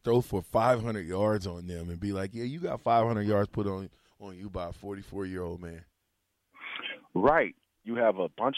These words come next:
Speaker 2: of young, young f-, f-, whippersnappers, if you will, young firecrackers out there who are also getting paid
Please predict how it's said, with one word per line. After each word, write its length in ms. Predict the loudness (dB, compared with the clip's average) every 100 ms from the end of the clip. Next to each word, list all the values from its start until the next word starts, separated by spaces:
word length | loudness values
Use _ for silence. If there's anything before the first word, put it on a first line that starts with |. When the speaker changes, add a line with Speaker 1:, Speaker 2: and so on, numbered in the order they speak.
| -2
Speaker 2:
of 80 | -2 -10 0
young, 540 | 2 2 0 -8 -14 _ _ _ _ _ _ _ _ -14
young 400 | -2 4 4 2
f-, 60 | -6 -14 _ -16
f-, 60 | -16 -12
whippersnappers, 880 | 0 0 2 2 4 2 0 -4 -2
if 160 | -6 -6
you 140 | -10 -2
will, 220 | 2 2
young 280 | 0 -4 -6 0
firecrackers 720 | 2 2 0 -4 -6 -6 -4
out 220 | -4 -4 -6
there 220 | -6 -4
who 160 | 0
are 100 | 2
also 300 | 4 2 -2
getting 280 | -4 -4 -6
paid 520 | -2 0 0 -2 -12